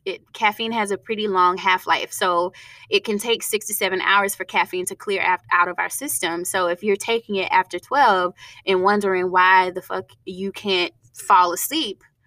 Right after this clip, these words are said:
when you might f-, actually feel tired, it's because you still have this caffeine reserved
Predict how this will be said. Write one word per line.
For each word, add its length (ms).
when 280
you 320
might 280
f-, 100
actually 400
feel 240
tired, 500
it's 200
because 340
you 80
still 220
have 180
this 280
caffeine 720
reserved 760